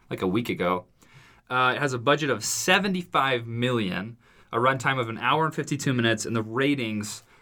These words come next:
five point seven out of ten on I M D B, twenty-four percent on Rotten Tomatoes, which appalls me that it's in the top ten. And the Rotten Tomatoes is twenty-four.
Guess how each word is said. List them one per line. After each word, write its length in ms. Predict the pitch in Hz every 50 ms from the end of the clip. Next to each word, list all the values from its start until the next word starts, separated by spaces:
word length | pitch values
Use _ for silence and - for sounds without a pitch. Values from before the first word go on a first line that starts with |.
| _ _
five 440 | - - - - 143 147 160 156 -
point 220 | - 160 156 123
seven 260 | - - 139 131 127
out 120 | 127 123 120
of 100 | 117 -
ten 100 | 127 120
on 60 | 113
I 120 | 113 110
M 100 | 113 110
D 80 | 110 107
B, 340 | 98 110 104 104 104 95 - - -
twenty-four 760 | - - - - 135 147 170 185 185 - - - 151 147 143
percent 420 | 139 - 139 - - - 127 117 107
on 120 | 104 101
Rotten 220 | 101 98 87 76
Tomatoes, 580 | - - 92 82 80 71 67 - - - - - _ _ _ _ _ _ _ _ _ _ _ _ _ -
which 180 | - 156 165 -
appalls 560 | - - 170 - - 208 202 220 233 240 175
me 220 | 151 131 113 107 110
that 160 | 113 123 120
it's 120 | 120 -
in 60 | 147
the 80 | 131 123
top 300 | 117 - - 123 104 -
ten. 460 | - - 135 117 104 92 92 90 87 - _ _ _ _ _ _ _ _ _ _ _ _ _ _ - 120
And 100 | 120 120
the 60 | 107
Rotten 200 | 120 123 120 113
Tomatoes 280 | - - 120 113 104
is 80 | 98 92
twenty-four. 480 | - - 110 104 107 113 107 104 104